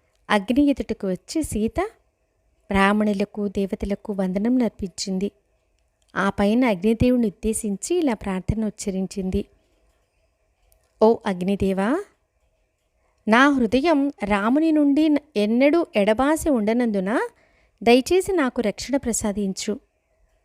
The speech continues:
నేను మనసా, వాచా, కర్మణ రామునికి ఎన్నడూ ద్రోహం చెయ్యనప్పటికీ నేను కళకింతురాలైననని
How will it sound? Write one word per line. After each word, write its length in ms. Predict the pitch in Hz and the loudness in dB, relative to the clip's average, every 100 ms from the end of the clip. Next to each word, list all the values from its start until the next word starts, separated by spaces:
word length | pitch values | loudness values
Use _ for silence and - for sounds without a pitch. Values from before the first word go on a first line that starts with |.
| _ _ _ - | _ _ _ -2
నేను 540 | 226 226 226 202 233 - | 2 4 4 2 0 -2
మనసా, 500 | 196 202 220 277 277 | -4 -2 -2 0 0
వాచా, 480 | 285 233 214 - 240 | 2 0 -2 -2 -4
కర్మణ 540 | 247 220 202 214 214 220 | -2 -4 -2 -2 0 -2
రామునికి 540 | 202 185 202 240 - 220 | -2 -2 0 -2 -4 -6
ఎన్నడూ 460 | 240 208 190 214 | -2 0 0 0
ద్రోహం 460 | 208 190 196 196 247 | 0 0 0 0 -4
చెయ్యనప్పటికీ 1000 | - 196 180 220 233 214 - - 277 453 - _ _ _ _ _ _ _ _ _ _ _ _ - | -4 -6 -4 -4 -6 -8 -10 -6 -4 -4 -8 _ _ _ _ _ _ _ _ _ _ _ _ 2
నేను 320 | 247 302 359 | 6 6 4
కళకింతురాలైననని 1600 | 349 233 240 302 294 311 294 277 277 269 262 262 254 294 330 233 | 2 0 0 0 -2 0 0 2 2 0 0 0 0 0 -2 -4